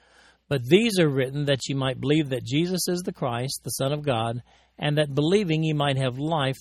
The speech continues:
through his name. Since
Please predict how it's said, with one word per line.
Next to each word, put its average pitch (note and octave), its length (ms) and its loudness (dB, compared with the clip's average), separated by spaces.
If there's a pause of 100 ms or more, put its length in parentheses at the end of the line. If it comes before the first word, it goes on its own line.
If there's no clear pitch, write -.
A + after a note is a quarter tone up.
through C#3 100 -2
his B2+ 220 0
name. A#2+ 420 -4 (1500)
Since G#3 340 2